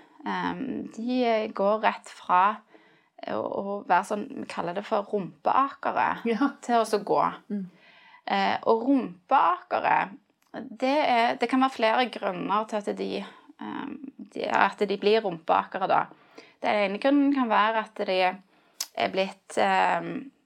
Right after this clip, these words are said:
Speaker 1: plassert i sittende stilling, ehm, av foreldre da, eh, fra de er små. Og så har de,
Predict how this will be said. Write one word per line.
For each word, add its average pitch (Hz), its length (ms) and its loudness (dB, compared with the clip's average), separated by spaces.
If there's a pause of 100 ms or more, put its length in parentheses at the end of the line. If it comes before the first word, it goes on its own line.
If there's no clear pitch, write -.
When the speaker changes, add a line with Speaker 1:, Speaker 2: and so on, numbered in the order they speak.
(720)
Speaker 1:
plassert 196 720 2
i - 60 -6
sittende 208 520 -8
stilling, 214 760 -4
ehm, 196 560 -6 (360)
av 185 260 4
foreldre 196 480 -2
da, 269 140 6 (560)
eh, 202 120 -8
fra 190 260 -4
de 202 160 -2
er 196 80 -2
små. 208 460 2 (480)
Og 226 100 -6
så 233 160 0
har 214 280 2
de, 233 120 4